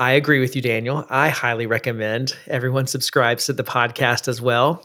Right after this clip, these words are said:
Uh, so take Daniel's advice, go ahead and subscribe so you never miss an episode. And, uh, I'll also, like I said, link to Daniel's, uh, podcast in the show notes 'cause you need to check that out as well.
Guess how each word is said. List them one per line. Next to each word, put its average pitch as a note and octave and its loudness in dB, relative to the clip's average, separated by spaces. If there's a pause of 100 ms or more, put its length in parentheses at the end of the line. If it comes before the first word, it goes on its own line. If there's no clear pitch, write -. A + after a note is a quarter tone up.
(120)
Uh, A#2+ -4
so B2+ -2
take C#3+ 2
Daniel's C#3 2
advice, C3 2
go C3 4
ahead C3+ 2
and B2+ -4
subscribe D#3+ 2 (480)
so - -4
you C3 2
never D3+ 4
miss D#3 4
an C3+ 2
episode. B2+ 2 (520)
And, B2 -4
uh, A2+ -2 (160)
I'll A#2 0
also, A#2 0
like A2 -2
I A2+ -2
said, A2+ -4
link A#2 -8
to B2 -6
Daniel's, A2+ -4 (260)
uh, F#2+ -10
podcast A2+ -2
in A#2 -4
the A2+ -4
show A2+ -2
notes G#2 -6
'cause - -8
you A#2+ -4
need A#2 -6
to A2 -12
check A2+ -4
that A2+ 0
out G2+ -2
as A2 -8
well. G#2 -6